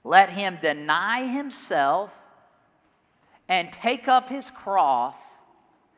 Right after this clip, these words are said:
and follow me." The denial of self. That's literally what's going on, Second Corinthians chapter eight and verse five. They denied self, and they said, "There's something that's so much greater than me."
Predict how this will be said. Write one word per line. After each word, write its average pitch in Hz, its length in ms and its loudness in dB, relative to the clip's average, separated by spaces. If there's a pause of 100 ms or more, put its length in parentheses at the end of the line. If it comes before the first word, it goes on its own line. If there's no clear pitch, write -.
(580)
and 135 160 -18
follow 147 380 2
me." 113 480 -14 (200)
The 131 100 -12
denial 175 920 -12
of 139 140 -14
self. 131 460 -12 (580)
That's 160 260 -4
literally 226 720 0
what's 185 220 -2
going 196 280 -6
on, 131 240 -4
Second 156 340 -8
Corinthians 147 380 -16
chapter 135 320 -8
eight 127 140 -8
and 127 80 -18
verse 127 180 -10
five. 92 340 -8 (300)
They 185 240 0
denied 190 720 0
self, 220 720 8 (400)
and 180 160 -8
they 196 140 0
said, 196 360 0
"There's 202 240 -2
something 214 460 -4
that's 139 180 -4
so 226 200 -2
much 220 280 -4
greater 202 380 -2
than 143 320 -10
me." 180 500 -10